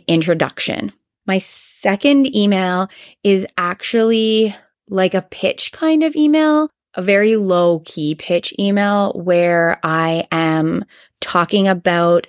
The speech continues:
the Tripwire offer. So the f-, freebie, both the, well, not the prices and packaging guide. For my case studies on the thank you page is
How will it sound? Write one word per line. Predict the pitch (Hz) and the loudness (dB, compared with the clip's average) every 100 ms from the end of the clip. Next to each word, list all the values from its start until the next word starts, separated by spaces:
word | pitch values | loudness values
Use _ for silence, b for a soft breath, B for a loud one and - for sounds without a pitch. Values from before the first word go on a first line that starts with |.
| - | -8
the | 170 170 160 160 160 - | -6 -2 0 0 -2 -4
Tripwire | - - 190 160 160 156 151 - | -6 -2 -2 0 -4 -2 -2 -2
offer. | - - - - | -4 -4 -6 -8
So | - - 170 156 - - | -8 -4 0 0 -2 -6
the | 175 | -6
f-, | |
freebie, | - - 226 - 226 233 233 233 220 220 - _ - | -6 -12 -16 -2 2 4 4 4 2 -2 -8 _ 0
both | 185 180 - | 0 0 0
the, | 190 175 - | 0 2 0
well, | 180 170 170 | 2 2 2
not | 175 175 | 0 0
the | |
prices | - 147 - | -2 -4 -4
and | 156 | -6
packaging | 147 - - | -6 -6 -4
guide. | 147 139 151 | -4 -4 -6
For | - 180 | -4 -2
my | 175 | -2
case | - 233 233 | -2 0 0
studies | - 180 165 156 156 B B _ | 0 -2 0 -2 -4 B B _
on | 196 196 | 0 2
the | 208 | 2
thank | 202 180 | 0 -2
you | 185 | -2
page | - 170 160 165 - | 0 2 2 0 0
is | 165 160 | 2 2